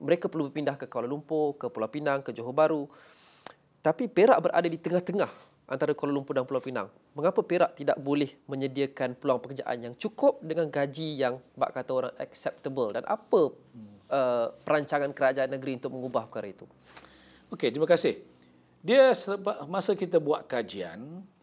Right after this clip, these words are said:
Speaker 2: masa kita nak bangunkan Pelan Perak Sejahtera Dua puluh tiga puluh tu, kita juga temui data dalam tempoh sepuluh tahun, daripada tahun dua ribu sebelas hingga tahun dua ribu dua puluh.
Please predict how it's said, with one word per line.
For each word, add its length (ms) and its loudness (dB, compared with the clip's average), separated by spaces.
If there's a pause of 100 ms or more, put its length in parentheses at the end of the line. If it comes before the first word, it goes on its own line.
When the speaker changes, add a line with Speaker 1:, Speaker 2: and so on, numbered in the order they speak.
(1040)
Speaker 2:
masa 240 -8
kita 240 -6
nak 160 -12
bangunkan 560 -8
Pelan 260 -10
Perak 400 -10
Sejahtera 320 -12
Dua 160 -12
puluh 160 -20
tiga 220 -6
puluh 340 -8
tu, 140 -18 (800)
kita 260 2
juga 320 0
temui 320 -8
data 560 -6
dalam 240 -2
tempoh 300 -8
sepuluh 420 -8
tahun, 400 -14 (720)
daripada 320 -2
tahun 300 2
dua 180 0
ribu 220 -4
sebelas 500 -2
hingga 240 -8
tahun 240 -6
dua 160 -6
ribu 240 -8
dua 240 -4
puluh. 300 -10